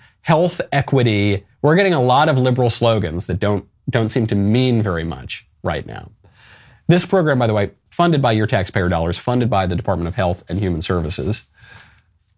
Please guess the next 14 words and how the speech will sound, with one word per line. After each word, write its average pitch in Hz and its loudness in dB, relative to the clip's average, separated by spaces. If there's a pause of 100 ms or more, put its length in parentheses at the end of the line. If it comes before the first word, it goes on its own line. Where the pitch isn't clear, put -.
(880)
Th-, 147 2
this 160 0
actually 220 0 (560)
clarified 117 0
my 82 -4
thoughts 80 -4
on 98 -2
why 90 -2 (100)
comprehensive 104 -2
sex - -4
education 90 -6
is 82 -6
so 85 -4
bad. 78 -8